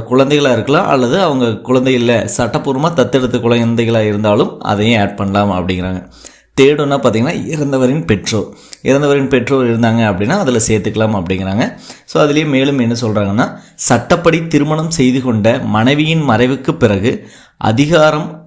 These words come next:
கொண்ட நீதிமன்றத்தால் வழங்கப்பட்ட மணவிலக்கு பெற்ற பின்போ அல்லது தொடர்புடைய இனமுறை சட்டத்தின் அனுமதியுடனோ மறுமணம் செய்து கொண்ட நபர் இறக்கும் நேர்வில், அதாவது, மறுமணம் செய்து கொண்ட நபர் பார்த்தீங்க அப்படின்னா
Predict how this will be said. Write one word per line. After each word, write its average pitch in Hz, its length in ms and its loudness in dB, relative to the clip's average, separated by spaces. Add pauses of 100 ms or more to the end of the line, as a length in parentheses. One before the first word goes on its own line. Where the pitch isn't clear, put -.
கொண்ட 123 320 2
நீதிமன்றத்தால் 151 840 2
வழங்கப்பட்ட 123 720 0 (180)
மணவிலக்கு 143 560 2
பெற்ற 135 400 0
பின்போ 113 560 0
அல்லது 107 540 -2
தொடர்புடைய 143 560 0
இனமுறை 135 520 0
சட்டத்தின் 123 520 -2
அனுமதியுடனோ 123 800 0 (360)
மறுமணம் 160 560 2
செய்து 135 300 0
கொண்ட 123 220 0
நபர் 107 400 0
இறக்கும் 117 380 0
நேர்வில், 104 300 0
அதாவது, 104 460 -2 (280)
மறுமணம் 156 440 2
செய்து 139 300 2
கொண்ட 123 180 0
நபர் 110 400 2
பார்த்தீங்க 123 340 0
அப்படின்னா 117 220 0